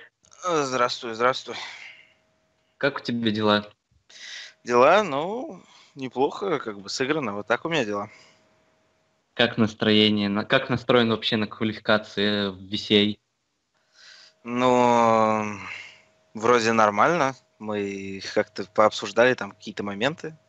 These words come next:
Speaker 1: М, не знаю, ну, за себя я знаю, что я нормально настроен. Да и все остальные должны быть так же.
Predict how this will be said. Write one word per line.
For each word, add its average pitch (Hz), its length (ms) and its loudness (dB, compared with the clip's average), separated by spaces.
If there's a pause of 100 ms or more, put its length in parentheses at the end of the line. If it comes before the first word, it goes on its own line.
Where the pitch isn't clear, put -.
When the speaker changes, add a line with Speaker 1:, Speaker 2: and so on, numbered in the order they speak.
(340)
Speaker 1:
М, 98 440 -20 (1500)
не 123 80 -2
знаю, 110 420 4
ну, 127 160 6
за 127 240 4
себя 135 300 6
я 208 80 4
знаю, 180 160 2
что - 180 -10
я 113 160 0
нормально 104 480 -4
настроен. 101 540 -12 (100)
Да 104 160 -10
и 101 120 -6
все - 280 -4
остальные 117 340 0
должны 117 260 2
быть 107 180 -10
так 107 160 -4
же. 98 160 -14